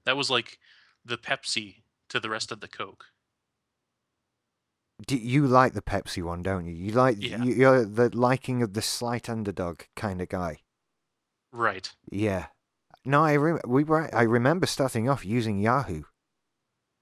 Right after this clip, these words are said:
Speaker 2: when Yahoo was a search engine. Um, and I, I do remember the day it was suddenly Yahoo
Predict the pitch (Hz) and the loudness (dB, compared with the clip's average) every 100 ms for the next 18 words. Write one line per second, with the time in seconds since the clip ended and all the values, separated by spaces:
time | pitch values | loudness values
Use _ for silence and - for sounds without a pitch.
0 | _ _ _ _ 113 120 117 107 117 117 | _ _ _ _ 2 2 2 2 2 2
1 | 110 101 107 110 98 95 123 123 - 87 | -2 0 2 2 0 -6 -2 -4 -4 -10
2 | 78 73 - _ _ _ _ - 101 98 | -10 -14 -18 _ _ _ _ -4 -2 0
3 | 92 92 - _ _ 110 107 107 95 95 | -2 -6 -10 _ _ -6 -2 -2 -4 -2
4 | 113 107 107 104 98 98 98 101 95 - | -2 0 -2 -4 -4 -4 -2 -2 -4 -8
5 | 101 101 - 107 95 95 87 _ _ _ | -10 -8 -6 -4 -4 -6 -8 _ _ _
6 | _ _ 110 107 104 101 98 | _ _ -4 -2 -2 0 -2